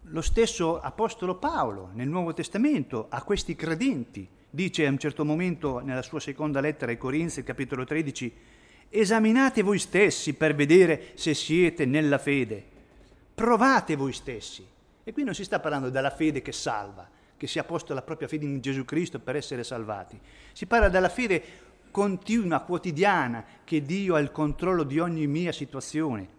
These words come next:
giorno per giorno. E ancora ai Tessalonicesi: "Esaminate ogni cosa e ritenete il bene." Vivere per la gloria di Dio vuole dire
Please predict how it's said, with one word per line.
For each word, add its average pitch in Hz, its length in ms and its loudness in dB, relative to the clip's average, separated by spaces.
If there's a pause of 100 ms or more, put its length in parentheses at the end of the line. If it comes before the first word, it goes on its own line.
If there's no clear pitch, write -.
(180)
giorno 208 560 0
per 175 280 -6
giorno. 127 320 -8 (1200)
E 131 80 -6
ancora 147 400 0
ai 120 120 -2
Tessalonicesi: 151 800 -2 (400)
"Esaminate 190 920 -2 (100)
ogni 240 460 0
cosa 120 680 -2 (360)
e 175 300 -2
ritenete 190 640 -2
il 175 120 0
bene." 113 320 -6 (2750)
Vivere 160 340 2
per 151 120 -2
la 143 80 0
gloria 151 240 2
di 143 100 0
Dio 151 280 2
vuole 120 220 0
dire 131 420 0